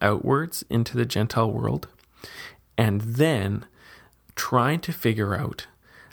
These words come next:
um, how Gentiles get saved and how Gentiles and Jews are meant to live together. Those are kind of the big questions for the church in that age as you read through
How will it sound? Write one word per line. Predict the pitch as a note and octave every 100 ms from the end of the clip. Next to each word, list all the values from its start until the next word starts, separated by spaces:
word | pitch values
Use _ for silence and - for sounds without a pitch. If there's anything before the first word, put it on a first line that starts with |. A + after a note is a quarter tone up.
| -
um, | A#2+ A#2+ -
how | - A2+ B2 C#3
Gentiles | C3 A#2+ - A2 A2+
get | - - -
saved | - D#2 F2 - - _ _ - - - - _
and | - G2+ G2 G2 - - _ -
how | - A2+ A#2 B2+
Gentiles | - G#2+ - G#2+ G#2+
and | G#2+
Jews | G2+ E2 - C3 -
are | G#2
meant | G2 F#2+ F2 - -
to | -
live | G#2 F2+
together. | - A#2 A2+ F2
Those | A#2+ D#3
are |
kind | F3+ D3
of | C#3
the | A2
big | A#2+ - G#2+ A#2 C#3 - - - -
questions | - C3 A#2+ - - F2+ -
for | -
the | A2+ A2+
church | - G2 -
in | G#2
that | G#2 -
age | B2 G2+ -
as | F2
you | F#2+
read | G#2 G#2
through | - -